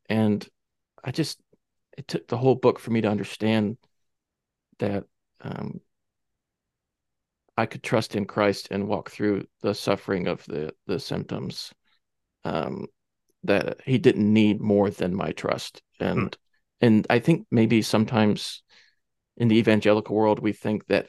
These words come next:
Speaker 1: f-, and maybe this goes back to a former question, that faith sort of,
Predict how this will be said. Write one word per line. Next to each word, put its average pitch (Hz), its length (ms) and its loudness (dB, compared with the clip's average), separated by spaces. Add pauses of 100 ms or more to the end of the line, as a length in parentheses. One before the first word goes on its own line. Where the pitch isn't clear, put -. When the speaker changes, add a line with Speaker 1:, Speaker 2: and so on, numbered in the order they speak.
(100)
Speaker 1:
f-, - 260 -20
and 113 120 -2
maybe 110 180 2
this 110 220 0
goes 110 160 0
back 101 240 0
to - 120 -2
a 104 60 -2
former 107 320 -2
question, - 600 -6
that 143 140 0
faith 117 420 2
sort 117 260 2
of, 104 220 0